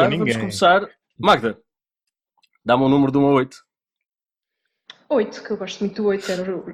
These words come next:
Speaker 3: do João Moutinho.
Speaker 2: João Moutinho, portanto, um, <laughs> dois, três, quatro, cinco, seis, sete,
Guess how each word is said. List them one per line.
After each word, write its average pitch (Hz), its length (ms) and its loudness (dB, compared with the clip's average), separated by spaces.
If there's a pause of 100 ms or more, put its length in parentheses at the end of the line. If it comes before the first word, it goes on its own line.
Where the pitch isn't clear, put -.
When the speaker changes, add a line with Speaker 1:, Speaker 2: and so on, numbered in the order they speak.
Speaker 3:
do 196 140 -8
João 185 180 -6
Moutinho. 185 380 -8 (480)
Speaker 2:
João 113 140 -2
Moutinho, 95 260 -4 (200)
portanto, 95 240 -6 (300)
um, 120 320 0
<laughs> 123 60 -20
dois, 113 440 -4
três, 127 460 -2
quatro, 104 360 -6
cinco, 156 340 -2
seis, 110 460 -4
sete, 160 340 -4